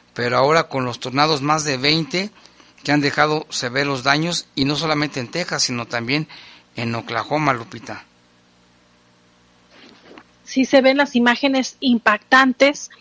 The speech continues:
Speaker 2: de cómo el viento incluso hace que den volteretas los mismos vehículos. Han quedado pues, en, en, en ruinas prácticamente,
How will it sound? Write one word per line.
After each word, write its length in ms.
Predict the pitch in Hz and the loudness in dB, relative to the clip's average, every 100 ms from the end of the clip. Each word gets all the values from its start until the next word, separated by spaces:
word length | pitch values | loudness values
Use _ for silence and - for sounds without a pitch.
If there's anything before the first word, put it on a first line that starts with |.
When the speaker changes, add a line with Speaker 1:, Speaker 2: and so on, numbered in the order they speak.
| _ - | _ 0
Speaker 2:
de 180 | 233 240 | 0 2
cómo 480 | 269 262 285 277 - | 2 4 4 4 2
el 200 | 226 220 | -4 -2
viento 580 | 226 247 247 269 269 254 | 0 0 2 4 4 2
incluso 720 | 247 226 247 240 277 254 233 - - | -4 -2 -2 0 2 0 -2 -6 4
hace 280 | 233 262 311 | 4 4 0
que 140 | 254 | 0
den 160 | 240 254 | 0 2
volteretas 640 | 262 - 220 226 - 247 | 0 2 2 2 0 0
los 200 | 208 196 | 0 -2
mismos 380 | 233 - 254 - | -4 0 -2 4
vehículos. 720 | 214 220 214 254 254 254 - _ - - - - | 4 4 0 4 6 4 0 _ -20 -20 -14 -4
Han 160 | 247 | -2
quedado 580 | 254 277 262 262 294 226 - _ - | 2 2 4 4 2 2 -6 _ -4
pues, 180 | 226 - | -2 -2
en, 180 | 208 196 | -6 -6
en, 280 | 214 202 202 | -6 -6 -6
en 200 | 220 220 | -4 -2
ruinas 380 | 226 247 247 240 | 2 2 2 0
prácticamente, 880 | - 233 - - 202 214 220 - | 0 -2 -2 -2 -2 -2 2 2